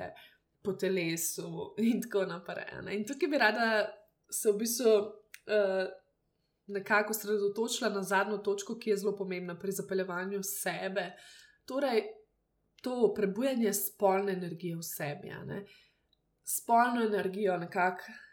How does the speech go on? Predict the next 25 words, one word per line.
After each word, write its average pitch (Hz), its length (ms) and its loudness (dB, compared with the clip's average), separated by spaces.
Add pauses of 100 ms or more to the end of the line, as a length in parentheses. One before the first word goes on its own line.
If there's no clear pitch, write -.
mi 202 500 -4
tudi 214 240 -4
zapeljujemo, 220 680 -2
a 50 160 -14
ne. - 160 -10 (960)
Spolna 170 320 -2
energija 156 400 -6
je 165 220 -2
življenjska 190 540 -8
energija. 185 520 -8 (560)
Ampak 240 440 -6
treba 262 440 -4
je, 240 240 0 (1800)
treba 285 240 -4
se 427 160 0
je 269 80 2
zavedati, 180 800 -2
da 175 540 -2
spolna 294 640 0
energija 214 560 0
ni 220 560 -2
le 214 380 -2
energija 190 680 -4
za 165 200 -8
seks. - 540 -6